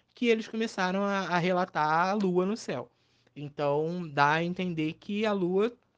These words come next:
ela não existia durante um certo período e, do nada, tipo, ela apareceu ali, né? E isso, tipo, levanta vários questionamentos, né?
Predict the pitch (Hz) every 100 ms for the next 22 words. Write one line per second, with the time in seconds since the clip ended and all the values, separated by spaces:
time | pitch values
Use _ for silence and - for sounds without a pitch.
0 | - 160 165 165 165 185 180 - 160 180
1 | 220 196 175 165 - 135 - - 151 139
2 | 131 185 269 _ _ _ 233 180 240 285
3 | 196 175 202 233 262 269 247 - 226 214
4 | 214 233 240 _ _ - - 214 214 220
5 | 220 208 254 190 - _ _ _ _ 143
6 | 135 214 _ _ _ _ _ _ _ _
7 | _ - 131 135 156 160 185 202 220 190
8 | 185 185 160 160 170 151 160 180 - 185
9 | 269 320 147 143 139 135